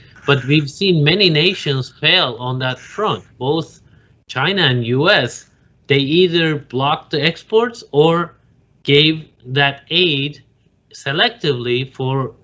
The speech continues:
you know, political purposes. We saw China trying to send it to Italy. Uh, and you're, like you mentioned, the same kind of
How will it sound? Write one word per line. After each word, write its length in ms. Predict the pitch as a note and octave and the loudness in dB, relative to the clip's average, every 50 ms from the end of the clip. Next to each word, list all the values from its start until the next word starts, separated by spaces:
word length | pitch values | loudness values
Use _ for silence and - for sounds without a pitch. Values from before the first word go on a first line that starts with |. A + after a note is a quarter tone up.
| _ _ _ - | _ _ _ -2
you 100 | D3 D3 | 0 0
know, 220 | C#3+ C3 B2+ A#2+ | 2 0 0 -2
political 600 | - - - C#3 D3+ D#3 - F3 - - D3+ D3 | -4 -4 -2 -2 -2 0 0 -2 -2 0 -2 -2
purposes. 640 | D3 - G#3 A3+ A#3 A#3 F3+ C3 - - A#2 A2 | 0 2 2 2 2 2 -2 -4 -2 -2 -4 -2
We 140 | A2 A#2+ A#2 | 0 -2 -2
saw 220 | A2+ - C3+ B2 A#2+ | -2 -2 -2 -2 -2
China 560 | - - - C3+ C#3 C#3 C3+ B2+ B2+ B2 - | -2 -2 0 2 2 2 2 2 0 -2 -4
trying 360 | - - - B2+ B2 B2 B2 | -6 -4 -2 0 0 0 -2
to 140 | - C3 B2 | -4 -6 -4
send 300 | - - C3 B2 B2+ B2+ | 0 0 2 2 4 2
it 160 | B2 A#2 - | 0 0 0
to 200 | - B2+ B2 B2 - - - - - - - - | 2 2 2 2 0 -8 -20 -20 -20 -20 -20 -2
Italy. 580 | - D#3+ G#3+ A#3 - E3 B2 G#2+ G2+ G2 G2 F#2+ G2 - - - - - B2 B2+ | 2 4 4 4 4 0 0 0 0 -6 -8 -12 -16 -20 -20 -20 -20 -14 -6 -2
Uh, 220 | B2+ B2 A#2+ - | 0 0 0 0
and 200 | B2 C3+ C3+ C#3 | 0 0 0 2
you're, 240 | C#3 C#3 C#3+ C#3+ C3 - - - - - _ _ _ _ - | 4 4 4 2 0 -4 -10 -20 -20 -20 _ _ _ _ -2
like 260 | B2+ C3 C3+ C3 - | 0 0 0 0 0
you 100 | C#3 C3+ | -2 0
mentioned, 640 | D3+ F#3 G3+ G3+ F#3 - - C#3 B2+ B2+ C3 C3+ - - _ _ _ _ _ - | 2 0 0 0 -2 0 0 2 2 2 -2 -4 -10 -18 _ _ _ _ _ -6
the 120 | A#2+ B2+ | -4 -4
same 380 | A#2+ - - D#3 D3 D3 D3 C#3 | -4 -2 -2 0 0 2 0 0
kind 260 | - D3 D3 D3 D3 | 0 0 0 2 0
of 200 | C#3 B2+ - | -2 -2 -6